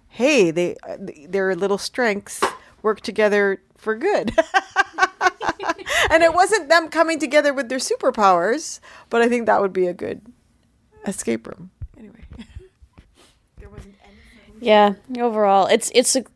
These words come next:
Speaker 2: it's the kind of room I keep thinking about, just the little, the little touches here and there that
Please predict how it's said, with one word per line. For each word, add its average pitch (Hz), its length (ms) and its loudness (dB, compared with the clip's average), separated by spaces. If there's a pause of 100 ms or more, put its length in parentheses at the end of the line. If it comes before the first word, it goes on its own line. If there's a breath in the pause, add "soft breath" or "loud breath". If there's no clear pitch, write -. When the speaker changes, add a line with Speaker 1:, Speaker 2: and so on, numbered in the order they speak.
Speaker 2:
it's 226 180 -6
the 254 80 -4
kind 302 220 0
of 285 80 2
room 269 120 2
I 196 80 2
keep - 280 -6
thinking 185 360 -4
about, 170 320 -2
just - 280 -8
the 185 120 2
little, 170 540 2
the 196 100 0
little 196 260 4
touches 185 460 -4
here 180 200 0
and 170 140 -2
there 160 240 2
that 160 300 0